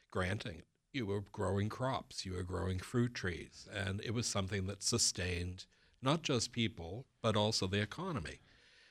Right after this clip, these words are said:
But by the early part of the nineteenth century, horticulture came into vogue, and horticulture was something that was more than just agriculture.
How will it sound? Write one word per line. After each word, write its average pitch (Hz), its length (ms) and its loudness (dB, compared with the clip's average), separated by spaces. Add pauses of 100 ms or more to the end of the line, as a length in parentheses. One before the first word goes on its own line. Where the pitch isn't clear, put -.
(160)
But 131 100 -2
by 139 100 6
the 139 140 4
early 160 180 4
part 143 220 4
of 120 80 6
the 110 80 2
nineteenth 120 420 2
century, 98 560 -2
horticulture 104 1120 -2
came 107 380 2
into 98 300 0
vogue, 90 500 -4
and 85 120 -10
horticulture 160 580 2
was 104 160 4
something 98 380 -2
that 101 120 -6
was 98 220 -2
more 123 340 2
than 98 240 0
just 104 320 -2
agriculture. - 840 -4